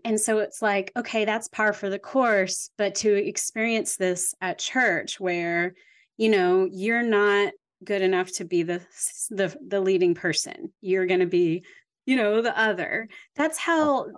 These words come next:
Speaker 1: those things register when they happen over and over and over again. Um, and so this experience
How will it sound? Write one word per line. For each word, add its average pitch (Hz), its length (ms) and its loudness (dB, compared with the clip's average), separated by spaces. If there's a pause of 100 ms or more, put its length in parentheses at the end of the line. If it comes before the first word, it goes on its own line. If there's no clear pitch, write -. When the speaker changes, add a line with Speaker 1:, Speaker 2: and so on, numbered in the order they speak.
Speaker 1:
those 220 300 0
things 190 640 0 (680)
register 247 720 0
when 196 140 -2
they 196 140 2
happen 190 480 -2 (100)
over 170 600 -4 (160)
and 175 160 0
over 160 560 -4 (100)
and 175 220 0
over 226 400 2
again. - 560 -6 (600)
Um, 185 280 0
and 208 140 2
so 208 200 -2
this 208 220 0
experience 214 1040 0